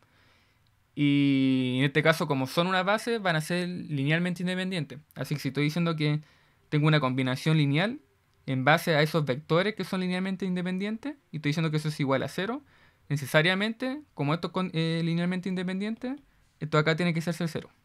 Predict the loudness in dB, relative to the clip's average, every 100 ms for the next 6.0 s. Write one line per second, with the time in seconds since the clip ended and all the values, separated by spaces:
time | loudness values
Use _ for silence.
0 | _ _ _ _ _ _ _ _ _ _
1 | _ _ _ _ _ -4 0 2 2 4
2 | 6 6 2 0 -2 -4 -6 -4 -2 0
3 | -2 -2 -2 -2 -4 -6 -8 -10 _ _
4 | _ _ _ _ _ _ _ _ _ _
5 | _ 0 2 2 2 2 0 0 -2 -2